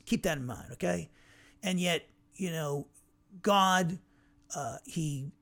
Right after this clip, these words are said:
he, he gives us salvation as a gift through faith in his Son. Unmerited blessings pour to, into our lives, uh, because of our faith in Jesus Christ. And people in the world don't have this peace, and they can have it.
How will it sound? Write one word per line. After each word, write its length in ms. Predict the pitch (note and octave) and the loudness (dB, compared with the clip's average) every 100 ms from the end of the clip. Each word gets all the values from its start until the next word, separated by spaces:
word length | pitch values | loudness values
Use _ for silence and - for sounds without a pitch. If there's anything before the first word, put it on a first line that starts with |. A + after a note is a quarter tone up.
| _ | _
he, 280 | - D3 C#3+ D3+ _ _ A#3+ A3 - | -6 -6 -6 -10 _ _ -20 -18 -8
he 140 | D#3 | -6
gives 260 | C3+ F3+ D#3+ | -2 0 2
us 260 | F3 - - F#3+ | 0 0 -4 -2
salvation 720 | - F3+ G3+ F#3+ G3 F#3+ E3 | 2 4 4 2 2 0 -4
as 160 | C3+ | -4
a 60 | C3+ | -6
gift 480 | B2+ E3+ F#3 - - _ _ - | -4 -4 -4 -6 -16 _ _ -16
through 100 | B2+ | -10
faith 340 | - D#3+ D#3 | -4 -4 -4
in 60 | D3+ | -6
his 120 | C#3+ | -4
Son. 340 | - - G#2+ - _ _ - - _ | -4 -4 -10 -18 _ _ -20 -20 _
Unmerited 460 | E3+ F3+ F#3+ F#3 D3+ | 0 2 4 2 2
blessings 340 | E3 D#3 D3+ | 2 2 -2
pour 400 | - - F#3+ E3+ | -6 -4 0 0
to, 180 | E3 - - E3+ - | 0 -6 -10 -12 -8
into 300 | D#3 E3 C#3+ | -8 -6 -4
our 160 | C#3 | -6
lives, 500 | C#3+ A2+ C3 - - - - - - - | -6 -8 -10 -10 -12 -12 -20 -20 -18 -8
uh, 60 | |
because 320 | D#3 D#3 F3 C#3+ | -6 -2 0 0
of 80 | |
our 140 | D3 C3+ | 0 0
faith 360 | - D#3+ D3+ | -2 -4 -4
in 100 | D3 | -6
Jesus 340 | C3 C3+ C3 B2 | -6 -6 -6 -8
Christ. 300 | - A2+ - | -6 -6 -8
And 100 | C#3 | -2
people 280 | A3 G#3 F#3+ | -2 0 -2
in 60 | |
the 60 | D#3 | 2
world 200 | F#3+ F3 | 2 2
don't 140 | E3 | 0
have 180 | E3 D#3 | -2 -2
this 140 | D3 | -4
peace, 320 | - F3+ F3+ D3+ | -2 0 0 -2
and 80 | |
they 80 | C#3+ | -6
can 120 | - | -10
have 340 | C3+ D3 G#3 | -6 -4 -2
it. 120 | G#3 | -2